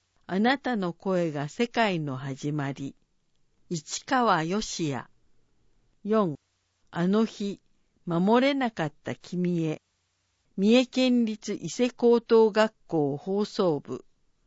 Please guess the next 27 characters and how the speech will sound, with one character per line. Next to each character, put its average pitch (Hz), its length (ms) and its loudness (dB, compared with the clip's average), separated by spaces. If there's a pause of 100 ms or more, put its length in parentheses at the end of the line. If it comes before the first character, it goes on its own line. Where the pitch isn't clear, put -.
(520)
五、 202 300 2 (420)
踏 196 80 0
み 254 200 4
出 269 160 2
す - 200 -8
一 160 200 -2 (220)
歩、 - 200 -12 (460)
伝 220 260 4
え 220 80 4
る 202 180 2
想 180 360 0
い。 120 140 -6 (760)
三 196 160 4
重 247 120 4
県 214 420 0
立 180 520 -6
四 165 220 -2 (120)
日 233 180 4
市 - 300 -2
高 220 280 4
等 208 300 4
学 202 220 0 (120)
校 135 300 -2
放 185 320 0
送 160 360 -2
部。 127 240 -14 (960)
六、 170 500 -2